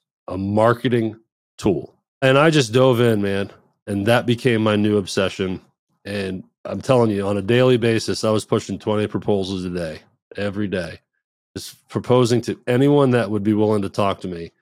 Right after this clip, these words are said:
Again, I had no portfolio. I had nothing to show, but I knew I could do it. And I was able to word my, you know, description in a way that would <laughs> try to sell me, right?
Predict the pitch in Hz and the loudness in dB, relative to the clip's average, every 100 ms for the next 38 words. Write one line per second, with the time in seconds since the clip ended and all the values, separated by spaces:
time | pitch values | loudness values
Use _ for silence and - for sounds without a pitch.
0 | _ _ 110 113 165 185 123 120 123 123 | _ _ -2 4 4 4 2 2 2 2
1 | 117 - 135 - - 208 175 98 82 90 | 0 0 -2 0 2 4 2 -2 -6 -8
2 | 113 113 151 175 143 117 - 160 156 127 | -4 -2 -2 -2 -2 -4 0 2 2 2
3 | 113 107 107 120 147 139 127 117 107 104 | 0 0 2 2 4 4 2 2 -2 -6
4 | - _ 104 - 101 117 120 113 104 101 | -14 _ -8 -6 0 2 2 0 -4 -4
5 | 104 107 104 104 104 101 101 92 104 104 | -2 -2 0 0 0 -2 -2 0 2 2
6 | 98 98 95 - _ _ _ _ _ _ | -2 -4 -6 -12 _ _ _ _ _ _
7 | - 101 92 92 98 - 104 90 101 95 | -20 -12 -10 -8 -8 -6 -6 -4 -4 -2
8 | 98 92 92 98 92 95 95 101 - 127 | -2 -2 0 -2 -4 -6 -8 -10 -14 -16
9 | - 175 - - - 135 120 107 - - | -6 -4 -4 -10 -6 0 0 0 -4 -14
10 | - - - - - _ _ - - 151 | -20 -20 -20 -20 -20 _ _ -4 2 4
11 | 123 85 - 92 95 | 4 -4 -12 -6 -6